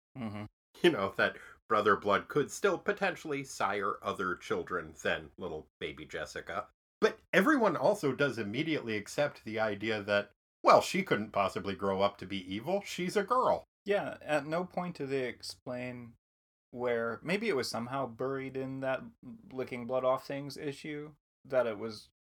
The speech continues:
Speaker 1: a, uh, I don't know the word for it, but a, a trait that's only passed to males.
Speaker 2: I don't think so. I think it was just assumed. I think they're mistaking correlation with causality.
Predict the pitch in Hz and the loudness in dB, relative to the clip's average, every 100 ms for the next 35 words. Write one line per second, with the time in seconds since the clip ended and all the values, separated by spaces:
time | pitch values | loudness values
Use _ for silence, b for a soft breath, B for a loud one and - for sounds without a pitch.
0 | _ - 123 110 104 104 101 - _ _ | _ -4 0 2 0 -2 -4 -8 _ _
1 | 120 107 104 98 95 104 101 - 104 98 | -6 -4 -4 -6 -6 -8 -8 -8 -6 -6
2 | - 107 - 104 98 92 98 101 - 107 | -6 -8 -8 -8 -8 -8 -10 -8 -8 -8
3 | - 98 107 101 95 98 101 - - 120 | -8 -8 -8 -8 -8 -6 -6 -8 -14 -10
4 | 104 104 117 - - _ _ - 147 190 | -8 -8 -10 -14 -20 _ _ 0 0 0
5 | - _ _ _ 131 147 - - - 135 | -8 _ _ _ -2 -2 -4 -12 -8 -6
6 | - - 98 - 104 107 131 139 113 - | -4 -2 0 2 2 0 -2 -2 -2 -2
7 | 135 - - - 123 143 90 92 - 135 | -4 -4 -10 -6 -4 -4 -4 -6 -4 -6
8 | - 120 101 - 113 117 123 107 98 b | -4 -4 -4 -6 -4 -4 -4 -6 -6 b
9 | b _ - 127 123 101 98 127 120 95 | b _ -2 4 4 4 2 -2 -2 -4
10 | 90 87 - _ - 104 87 107 151 85 | -4 -6 -10 _ -2 0 2 2 2 0
11 | - | -8